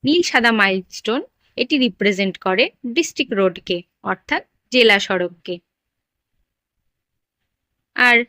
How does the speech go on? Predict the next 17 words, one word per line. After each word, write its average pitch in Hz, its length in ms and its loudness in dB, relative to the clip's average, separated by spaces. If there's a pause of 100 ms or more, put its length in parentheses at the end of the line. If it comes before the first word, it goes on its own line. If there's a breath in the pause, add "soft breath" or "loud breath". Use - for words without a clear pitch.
(140)
কালো 180 280 -2
সাদা 226 300 0
মাইলস্টোন 277 640 0
দেখলে 381 320 2 (420)
তুমি 247 180 0
মনে 226 280 -2
করবে 285 320 2 (220)
কোনো 269 180 -2
সিটি 330 340 -2
রোডের 240 320 4
ওপর 214 240 0
তুমি 262 280 2
রয়েছো, 190 460 2 (280)
অর্থাৎ 196 380 -4 (160)
শহরের 214 580 2
সড়কের 180 500 0
ওপর। 170 260 -6